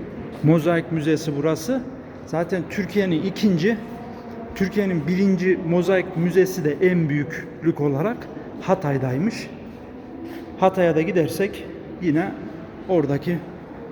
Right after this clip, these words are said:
mozaik müzesinin de görüntülerini sizler için çekerim. Evet. Burayı da böyle üstten alalım.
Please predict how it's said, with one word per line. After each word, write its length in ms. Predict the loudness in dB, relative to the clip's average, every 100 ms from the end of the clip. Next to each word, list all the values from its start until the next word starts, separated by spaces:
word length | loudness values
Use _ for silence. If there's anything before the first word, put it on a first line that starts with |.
| -2
mozaik 460 | 0 2 2 0
müzesinin 500 | -2 0 0 0 2
de 60 | 2
görüntülerini 680 | 2 2 2 0 -2 -2 -2
sizler 280 | -4 -2
için 260 | -2 -2 -4
çekerim. 480 | -4 -4 -4 -2 -4 -6 -12 -12 -12 -12 -12 -12 -12 -12 -12 -12 -12 -12 -12 -14 -14 -14 -14 -16 -16 -16 -16 -18 -18 -18 -18 -18 -18 -16 -16 -16 -16 -14 -14 -14 -12 -12 -12 -14 -14 -16 -16 -16 -18 -6
Evet. 160 | -4 -4 -6 -14 -16 -18 -20 -20 -14 -12 -10 -10 -10 -12 -12 -12 -12 -14 -14 -14 -14 -14 -12 -12 -12 -12 -12 -12 -14 -14 -14 -14 -14 -4
Burayı 280 | 2 4 4
da 100 | 0
böyle 200 | 0 -2
üstten 280 | -4 -2 0
alalım. 440 | 2 0 0 -2